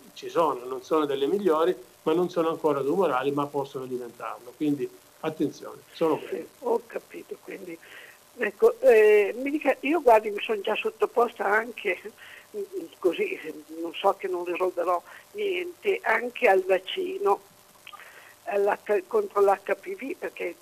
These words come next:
Speaker 2: tutto è causato da quello, a quanto pare. E
Speaker 1: Sì.
Speaker 2: ho fatto la prima somministrazione, adesso giorni faccio la seconda e poi ci sarà la terza. Non so se ho fatto bene o male, l'ho fatto e via.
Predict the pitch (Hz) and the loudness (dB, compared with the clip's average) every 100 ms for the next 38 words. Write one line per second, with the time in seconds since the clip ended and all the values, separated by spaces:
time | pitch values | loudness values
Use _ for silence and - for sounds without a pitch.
0 | - 220 - 202 - 180 175 185 - 170 | -10 -6 0 0 2 0 0 -2 -4 -12
1 | - - 262 190 180 175 180 180 - 170 | -2 4 4 4 -2 -4 -8 -10 -10 -8
2 | 180 165 - 190 190 - - - - - | -4 -2 -4 -6 -10 -14 -20 -20 -20 -20
3 | - - - 453 440 415 - - - - | -20 -10 6 10 12 12 10 8 4 0
4 | - 226 226 202 220 226 208 - 214 220 | 0 0 2 2 2 0 0 -2 -4 -4
5 | 208 277 269 311 196 190 190 180 208 185 | -4 -4 0 0 2 0 0 2 2 0
6 | 170 190 170 185 185 196 277 - 180 180 | -4 -4 -4 -4 -4 -4 -8 -4 -2 -2
7 | - - 160 - - 175 - - - - | -6 -10 -10 -12 -6 -4 -4 -6 -8 -10
8 | - - 190 190 196 196 190 - 180 - | -10 -10 -8 -4 0 0 -2 -4 -6 -8
9 | - 202 254 277 196 98 95 - - - | -8 -8 -6 -8 -4 -4 -4 -6 -10 -8
10 | - - - 170 - 69 - | -6 -8 -12 -16 -12 -12 -12